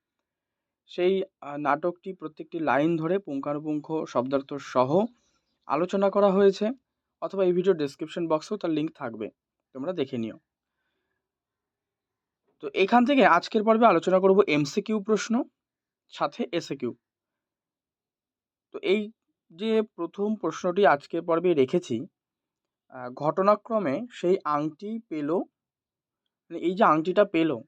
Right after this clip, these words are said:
কে আংটিটি পেল? আংটি পেয়েছে কিন্তু ধীবর। ঘটনাক্রমে সেই আংটিটি পেয়েছে একজন ধীবর, অর্থাৎ যে কিনা জেলে এবং সে শক্রাবতারে থাকে। দু নম্বর প্রশ্ন,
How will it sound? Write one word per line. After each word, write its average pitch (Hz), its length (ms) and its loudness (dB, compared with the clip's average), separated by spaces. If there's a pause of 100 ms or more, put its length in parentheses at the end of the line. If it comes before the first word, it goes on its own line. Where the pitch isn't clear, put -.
(440)
কে 233 180 -2
আংটিটি 165 440 2
পেল? 127 240 -2 (840)
আংটি 156 300 -6
পেয়েছে 170 360 0
কিন্তু 170 320 -4 (440)
ধীবর। 147 400 2 (1300)
ঘটনাক্রমে 151 540 -4 (640)
সেই 160 100 -6
আংটিটি 151 380 0
পেয়েছে 170 280 0
একজন 190 280 4
ধীবর, 151 340 4
অর্থাৎ 185 320 4 (380)
যে 147 160 -14
কিনা 208 300 0 (300)
জেলে 170 400 6 (300)
এবং 240 320 -6
সে 202 280 -2
শক্রাবতারে 156 680 0
থাকে। 127 380 -2 (1300)
দু 185 100 0
নম্বর 240 260 6
প্রশ্ন, 165 400 2